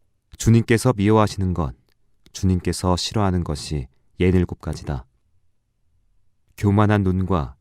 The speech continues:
거짓말하는 혀와 무죄한 사람을 피 흘리게 하는 손과 악한 계교를 꾸미는 마음과 악한 일을 저지르려고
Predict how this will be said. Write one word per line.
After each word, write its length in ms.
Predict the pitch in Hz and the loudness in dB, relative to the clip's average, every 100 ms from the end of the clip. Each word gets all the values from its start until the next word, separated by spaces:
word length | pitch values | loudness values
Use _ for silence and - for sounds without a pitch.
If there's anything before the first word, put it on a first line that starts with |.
| - | -10
거짓말하는 720 | - 87 98 98 95 87 95 | -6 -2 0 0 0 -2 -2
혀와 360 | 92 80 64 - _ _ _ _ - | -4 -6 -6 -12 _ _ _ _ -6
무죄한 340 | 95 104 101 | -2 2 2
사람을 540 | 95 98 87 87 90 71 - | 2 -2 -2 0 0 -2 -6
피 180 | - | -2
흘리게 320 | 113 107 104 92 | 0 0 0 0
하는 180 | 82 | -2
손과 500 | 101 101 92 85 60 - _ _ _ _ _ | -2 -4 -6 -6 -8 -12 _ _ _ _ _
악한 440 | - 87 - 104 98 | -8 -6 0 2 2
계교를 420 | 90 80 90 90 | -2 -2 0 0
꾸미는 400 | 87 82 82 95 | -2 -2 -2 -2
마음과 640 | 78 76 76 73 80 65 _ _ _ _ _ | -2 -4 -4 -4 -6 -6 _ _ _ _ _
악한 380 | - 87 98 90 | -8 -4 -2 0
일을 220 | 87 92 | 2 0
저지르려고 760 | - 80 - 85 85 - 82 | -2 -6 -6 -6 -6 -4 -4